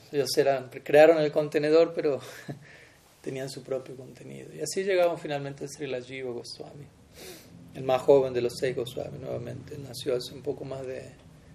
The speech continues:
como en el año mil quinientos once aproximadamente, o sea, ya más, casi más de quinientos años, ¿cierto? Quinientos once años.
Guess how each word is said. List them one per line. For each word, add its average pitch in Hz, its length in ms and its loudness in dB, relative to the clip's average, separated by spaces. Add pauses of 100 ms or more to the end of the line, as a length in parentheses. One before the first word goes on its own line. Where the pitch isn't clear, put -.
(140)
como 135 160 -12
en 131 40 -8
el 135 80 0
año 143 180 0
mil 139 220 -4
quinientos 135 560 -10
once 151 400 -2
aproximadamente, - 1000 -18
o - 40 -16
sea, 151 200 -16
ya - 360 -12 (140)
más, 127 200 -16 (420)
casi 135 280 -8
más 131 220 -14
de 127 80 -20
quinientos 131 540 -18
años, 131 260 -16 (880)
¿cierto? - 340 -14 (400)
Quinientos 123 420 -12
once 156 360 -4
años. 180 260 -14